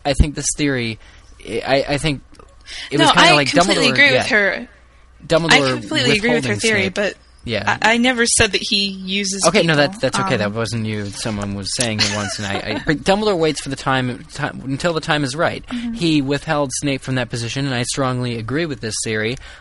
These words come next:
Speaker 1: um, until the time suited him, until the time was right where Snape would only need to remain at Hogwarts another year, a time such as this. Um, one could argue Dumbledore was waiting to give Snape the position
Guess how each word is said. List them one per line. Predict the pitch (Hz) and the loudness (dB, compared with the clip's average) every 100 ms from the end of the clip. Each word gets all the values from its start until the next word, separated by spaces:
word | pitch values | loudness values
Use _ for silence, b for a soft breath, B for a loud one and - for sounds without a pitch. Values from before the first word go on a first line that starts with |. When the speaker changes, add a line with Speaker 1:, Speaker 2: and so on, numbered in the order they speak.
| B | B
Speaker 1:
um, | 120 117 117 117 | 0 0 0 0
until | 131 120 156 135 | -2 -2 0 0
the | 120 | -2
time | 113 - 127 120 123 | -6 -2 0 0 -2
suited | - - 135 131 | -4 -2 -2 -2
him, | 143 202 101 | -2 -2 -2
until | 98 104 117 | -4 -6 -6
the | 113 | -6
time | - 127 113 113 113 B B B | -4 0 0 0 -4 B B B
was | 120 123 117 | -2 0 0
right | 117 120 120 120 | 0 2 2 -2
where | 123 120 113 110 110 110 - | -2 0 2 2 0 -2 -4
Snape | 139 127 127 | -2 -2 -2
would | 120 | -2
only | 120 117 | -2 -2
need | 113 117 | -2 -4
to | 110 | -4
remain | 104 110 135 175 131 | -6 -2 0 0 -2
at | |
Hogwarts | 104 101 101 101 - 113 | -4 -4 -6 -8 -10 -8
another | 95 90 | -6 -8
year, | 87 98 - - B B B | -8 -8 -10 -12 B B B
a | 110 | -6
time | - 117 107 104 | -2 -2 0 -2
such | 120 101 | -6 -6
as | 104 98 | -6 -4
this. | 117 101 - - B B | -4 -4 -6 -10 B B
Um, | - 107 98 95 98 98 - 113 | -6 -4 -2 -4 -6 -8 -12 -8
one | 117 117 113 | -4 -2 -2
could | 110 | -4
argue | 101 104 | -4 -4
Dumbledore | 101 107 104 104 101 | -4 -4 -4 -4 -4
was | 101 95 | -6 -6
waiting | 107 104 101 104 107 - | -4 -4 -4 -6 -8 -12
to | - | -8
give | 104 98 | -6 -6
Snape | - 107 101 | -6 -6 -8
the | 101 | -10
position | 110 104 - 113 | -8 -8 -6 -6